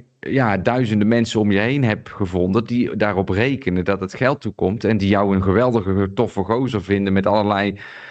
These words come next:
hè, die, die jou de volgende miljard weer toe gaan schuiven als je dat vol weet te houden.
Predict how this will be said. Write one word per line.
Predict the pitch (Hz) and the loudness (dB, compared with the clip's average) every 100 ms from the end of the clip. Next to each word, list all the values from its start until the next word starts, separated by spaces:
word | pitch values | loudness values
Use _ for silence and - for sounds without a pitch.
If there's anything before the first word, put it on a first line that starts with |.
| - - | -18 -6
hè, | 101 127 | -4 0
die, | 110 110 | 0 2
die | 104 | 4
jou | 113 107 107 | 4 4 2
de | |
volgende | 90 113 151 131 | 2 0 2 2
miljard | 113 107 107 113 107 | 2 4 4 2 0
weer | 95 95 | -4 -2
toe | 151 147 | 0 2
gaan | 120 98 | 0 -2
schuiven | - 101 90 92 110 | -2 0 0 0 0
als | 110 104 | 0 0
je | 104 | 0
dat | 95 | 0
vol | - 143 131 | 0 0 2
weet | 95 95 | 2 0
te | |
houden. | 90 85 98 | 0 0 0